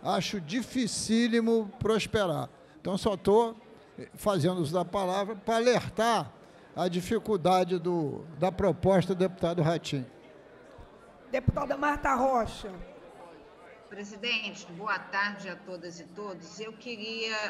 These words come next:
Speaker 3: em primeiro lugar, dizer que entendo efetivamente qual o interesse do deputado Ratinho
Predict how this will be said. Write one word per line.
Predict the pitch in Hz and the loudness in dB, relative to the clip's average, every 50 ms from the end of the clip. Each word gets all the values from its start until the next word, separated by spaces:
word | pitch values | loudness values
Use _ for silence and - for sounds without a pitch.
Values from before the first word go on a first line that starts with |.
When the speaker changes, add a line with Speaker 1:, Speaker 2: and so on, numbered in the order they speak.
| - - - - | -6 -10 -14 -16
Speaker 3:
em | - 202 | -14 -14
primeiro | 202 202 185 185 208 202 196 180 | -14 -14 -12 -10 -8 -8 -8 -8
lugar, | 190 185 175 190 190 202 208 | -8 -8 -4 -4 -4 -4 -4
dizer | 202 214 202 - 202 202 214 220 208 | -8 -12 -10 -6 -4 -4 -4 -4 -6
que | 208 - 220 | -10 -12 -10
entendo | 214 208 202 - 208 202 214 214 214 202 175 165 180 | -10 -10 -10 -8 -6 -6 -4 -4 -6 -6 -6 -6 -8
efetivamente | 190 196 - - 196 180 - - 208 185 202 185 170 165 165 175 185 185 175 - - - | -8 -8 -10 -10 -12 -12 -12 -12 -12 -8 -6 -6 -6 -6 -8 -8 -10 -10 -12 -14 -14 -10
qual | - 185 185 185 | -6 -6 -4 -4
o | 202 | -6
interesse | 202 202 202 220 208 196 175 160 175 185 202 208 202 - - 170 | -8 -10 -10 -8 -8 -8 -6 -6 -6 -6 -6 -6 -6 -8 -12 -12
do | 147 170 165 | -12 -12 -10
deputado | 165 170 170 - - - - 170 165 165 160 151 165 160 156 147 | -10 -10 -12 -12 -10 -4 -2 0 0 0 -2 -6 -12 -14 -14 -12
Ratinho | - - 170 170 - - - - - 180 185 190 196 196 185 | -8 -4 -4 -4 -4 -6 -10 -10 -10 -10 -10 -10 -12 -14 -14